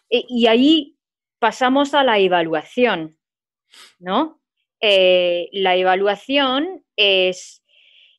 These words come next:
esta cosa que va a hacer el alumno, sea el cual sea, que tú puedas decir, "Sí, mi f-,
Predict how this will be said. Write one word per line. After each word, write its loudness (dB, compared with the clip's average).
esta -4
cosa 0
que 0
va 2
a 2
hacer 0
el 0
alumno, -2
sea 0
el 0
cual -2
sea, -4
que -2
tú -4
puedas 2
decir, -2
"Sí, -6
mi -4
f-, -10